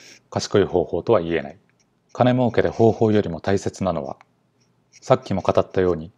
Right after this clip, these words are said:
一旦金儲けを忘れて、どうしたら相手が喜ぶのかを徹底的に考えるのが最良の方法。これに徹することができれば、豊かさ、つまりお金は結果として必ずついてくる。人の役に立った数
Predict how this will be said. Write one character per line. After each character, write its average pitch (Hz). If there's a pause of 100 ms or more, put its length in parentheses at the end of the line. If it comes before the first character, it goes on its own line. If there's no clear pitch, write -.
一 113
旦 117
金 117
儲 120
け 95
を 85
忘 -
れ 85
て、 - (140)
ど 123
う 123
し -
た 101
ら 95
相 95
手 98
が 90
喜 90 (100)
ぶ 87
の 80
か - (100)
を 110
徹 107
底 107
的 -
に 104
考 98 (120)
え 92
る 92
の 113
が 110
最 90
良 90
の 117
方 82
法。 - (920)
こ 113
れ 113
に 117
徹 -
す -
る -
こ 110
と 107
が 90
で 82
き -
れ 82
ば、 80 (180)
豊 110
か 101
さ、 -
つ -
ま 107
り 92
お 90
金 92
は 95
結 -
果 -
と 107
し -
て -
必 - (160)
ず -
つ -
い 87
て -
く -
る。 - (540)
人 -
の 120
役 117
に 104
立 87
っ - (100)
た -
数 -